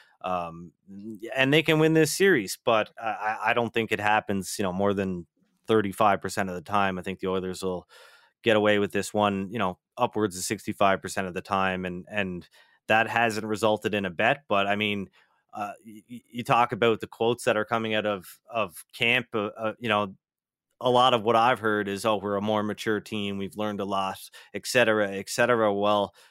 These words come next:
you look at how things played out in, in each series last season. Uh, the Oilers lose game one. They, you know, they battle back in two of those matchups. Obviously, didn't get the job done versus the Avalanche, but,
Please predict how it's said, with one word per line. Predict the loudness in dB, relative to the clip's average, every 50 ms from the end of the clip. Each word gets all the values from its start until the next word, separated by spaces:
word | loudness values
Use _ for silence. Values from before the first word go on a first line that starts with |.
| _ _
you | -6 -2
look | 0 0 0 0
at | 0 0
how | 0 0 0
things | 0 -4 -6 -8 -6
played | -4 -2 0 0
out | 2 0 0 0
in, | -2 -4 -6 -8 -8 -8
in | -8 -8 -8 -8 -10 -12
each | -14 -14 -12 -12
series | -12 -8 -4 -4 -2 0 0 -2 -2 -2 -2
last | 0 2 2 0 -2 -4 -8
season. | -8 -6 -6 -6 -6 -6 -6 -8 -8 _ _ _ _ _ _ -8
Uh, | -6 -6 -4
the | -2 -2
Oilers | 0 0 0 0 -2 -2
lose | -2 -4 -4 -2
game | -2 -2 -2 -2 -2 -2
one. | -2 -2 -2 -2 -2 -4 -6
They, | -6 -6 -8 -10 _
you | -10
know, | -6 -6 -4
they | -4 -4
battle | -2 0 0 0 0
back | 0 0 2 2 2 0
in | -4 -10
two | -10 -8 -6 -2 -2
of | -2 -2 -2
those | -6 -6 -6 -8 -8
matchups. | -8 -8 -8 -8 -6 -4 -6 -6 -6 -6 -6
Obviously, | -6 -6 -6 -8 -8 -10 -8 -8 -6
didn't | -6 -6 -8 -6 -6
get | -6 -6 -8
the | -8
job | -6 -4 -4 -4 -4 -4
done | -4 -4 -4 -4
versus | -6 -8 -8 -10 -12 -14
the | -12 -10 -6
Avalanche, | -4 -2 -2 -2 -2 -4 -4 -6 -8 -8 -4
but, | -4 -2 -2 -2